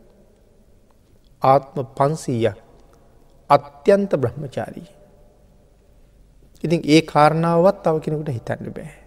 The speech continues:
මොකද්ද මේ අත්‍යන්ත බ්‍රහ්මචාරී කියලා කියන්නේ? විවේකීව ගිහිල්ලා හිතන්න උත්සාහ කරන්න ඒක කොයි තරම් ශ්‍රේෂ්ඨද කියලා. අත්‍යන්ත බ්‍රහ්මචාරී කියලා කියන්නේ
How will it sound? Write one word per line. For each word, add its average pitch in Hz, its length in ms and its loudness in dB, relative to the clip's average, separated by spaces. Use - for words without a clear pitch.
මොකද්ද 202 240 4
මේ 220 180 2
අත්‍යන්ත 240 540 2
බ්‍රහ්මචාරී 131 680 0
කියලා 110 260 -4
කියන්නේ? - 460 -12
විවේකීව 147 840 4
ගිහිල්ලා 131 360 0
හිතන්න 120 360 -2
උත්සාහ 113 340 -6
කරන්න 104 360 -4
ඒක 123 200 0
කොයි 120 320 0
තරම් 110 320 -6
ශ්‍රේෂ්ඨද - 560 -10
කියලා. - 380 -20
අත්‍යන්ත 165 520 -2
බ්‍රහ්මචාරී 123 720 -2
කියලා 113 240 -8
කියන්නේ 104 480 -2